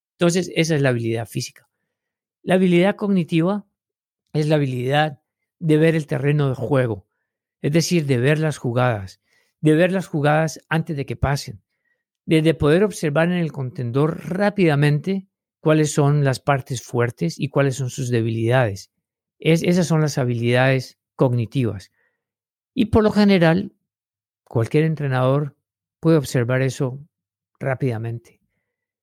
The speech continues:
Pero lo que son las habilidades que diferencia a un jugador, lo que lo hace único, lo que le hace un crack. Yo digo que yo, yo no he entrenado campeones, yo he entrenado estrellas.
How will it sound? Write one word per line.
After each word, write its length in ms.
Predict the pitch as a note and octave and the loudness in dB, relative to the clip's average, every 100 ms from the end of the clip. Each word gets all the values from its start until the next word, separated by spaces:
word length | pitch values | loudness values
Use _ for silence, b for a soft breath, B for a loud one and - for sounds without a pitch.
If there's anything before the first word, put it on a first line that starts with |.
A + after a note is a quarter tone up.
| _ _ _ - | _ _ _ 0
Pero 240 | F3 D#3+ | 2 4
lo 120 | D3+ | 2
que 100 | C#3+ | 0
son 200 | C#3 F#3+ | 0 0
las 180 | A3 G#3+ | 0 0
habilidades 880 | E3+ C#3 B2 B2+ C#3+ D#3+ D#3 - - _ _ _ _ _ _ _ _ - | 0 0 0 0 2 0 -4 -10 -20 _ _ _ _ _ _ _ _ 0
que 120 | C#3 | 2
diferencia 640 | C3+ A#2+ B2 D3 E3 - | 2 0 2 2 2 2
a 40 | D3+ | -2
un 40 | |
jugador, 580 | C#3 C3+ A2 A2+ G#2+ _ _ _ _ | -2 -4 -4 -4 -8 _ _ _ _
lo 160 | C#3 | 0
que 140 | C#3 C#3+ | 2 2
lo 120 | C#3+ | 4
hace 360 | D3 - - - | 2 -2 -8 -4
único, 500 | D#3+ D3+ C#3 A#2+ - _ _ _ _ _ _ | 0 0 -2 -12 -20 _ _ _ _ _ _
lo 160 | - C#3+ | 0 0
que 120 | D#3+ | 2
le 160 | C#3 C#3+ | 2 2
hace 220 | D3 - | 0 -2
un 140 | C#3+ | -4
crack. 520 | C3+ C#3+ C3+ A#2+ - _ _ _ _ _ _ _ | -2 0 0 -2 -12 _ _ _ _ _ _ _
Yo 160 | D3 E3+ | 2 4
digo 240 | G3 F#3+ | 4 2
que 220 | F3 - - | 0 -4 -2
yo, 180 | D3+ | 0
yo 180 | E3 E3+ | 2 4
no 100 | F#3 | 4
he 20 | |
entrenado 500 | F#3 E3+ D#3 D#3 E3 | 2 -2 -4 -4 -4
campeones, 680 | - B2+ A2 A#2 C3 G#2+ - | -6 -10 -6 -6 -6 -10 -16
yo 140 | - C3 | -8 -6
he 20 | |
entrenado 560 | C#3 D3 C3+ C3 C3+ A#2+ | -6 -6 -8 -8 -8 -10
estrellas. 680 | - - A#2 A#2 G2 - | -12 -10 -8 -8 -12 -20